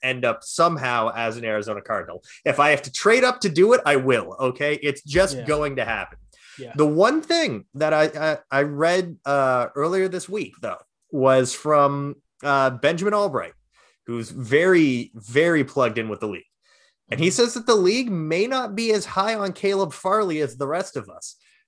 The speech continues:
Speaker 1: So if there's a chance that Farley is available at sixteen,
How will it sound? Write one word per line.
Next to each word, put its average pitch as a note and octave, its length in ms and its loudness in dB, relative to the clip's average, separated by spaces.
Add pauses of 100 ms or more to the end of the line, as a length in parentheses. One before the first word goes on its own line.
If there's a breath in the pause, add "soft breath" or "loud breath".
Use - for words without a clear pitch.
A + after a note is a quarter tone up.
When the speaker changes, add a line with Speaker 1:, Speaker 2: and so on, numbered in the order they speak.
Speaker 1:
So - 400 0
if A#3 240 4
there's D4+ 220 2
a G#3 40 -2
chance B3+ 440 0
that E3 140 -2
Farley B3 520 0
is C3 140 -4
available G2 480 -6
at - 100 -14
sixteen, - 600 -12